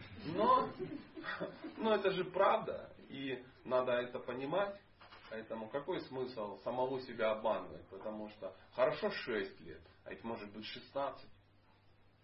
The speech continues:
Дело в том, что через шестнадцать лет ничего не изменится. И двадцать шесть,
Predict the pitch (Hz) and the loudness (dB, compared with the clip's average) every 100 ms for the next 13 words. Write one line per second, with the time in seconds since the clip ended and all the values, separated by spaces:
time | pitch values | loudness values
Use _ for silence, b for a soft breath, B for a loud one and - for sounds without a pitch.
0 | - - - 127 139 123 110 135 117 131 | -20 -10 -4 -2 -2 -6 -6 -6 -4 -6
1 | - 113 107 117 123 107 113 107 117 123 | -2 -2 -2 -4 -8 -8 -8 -8 -6 -6
2 | 143 165 147 95 85 - - - - _ | -6 -6 -6 -6 -10 -20 -20 -20 -20 _
3 | - - - 104 110 139 131 113 - 104 | -20 -20 -16 -6 0 0 0 -8 -6 -2
4 | 107 107 | -2 -4